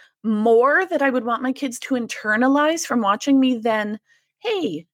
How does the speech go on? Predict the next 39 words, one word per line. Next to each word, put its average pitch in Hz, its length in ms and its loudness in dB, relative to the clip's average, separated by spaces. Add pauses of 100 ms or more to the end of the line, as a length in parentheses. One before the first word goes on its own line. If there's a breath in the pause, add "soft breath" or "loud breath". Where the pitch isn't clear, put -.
(120)
your 262 180 2
mental 285 380 4
health 247 300 0
matters. 202 440 -2
Your 233 140 -2
needs 233 340 -2
matter. 202 360 -4
Make 190 160 -8
sure 233 160 0
you're 240 120 2
taking 254 360 0
care 247 180 2
of 220 80 0
yourself 220 560 0 (400 loud breath)
as 190 300 0
well." 185 560 -4 (360 loud breath)
Okay? 214 380 2 (200 loud breath)
That's 269 600 0
what 269 160 2
I'm 247 160 2
gonna 233 180 0
model 196 360 0
for 202 120 -8
my 180 160 -2
kids 180 280 -8
and 175 180 -8
do. 170 340 -4 (440 loud breath)
The 226 180 -2
other, 302 500 2
it's - 220 0
not 214 420 2
sustainable. 190 1000 -2 (100)
And 226 140 2
it's 226 160 0
also 240 300 2
not 370 340 -2
fair 202 220 0
to - 140 -2
me, 202 360 0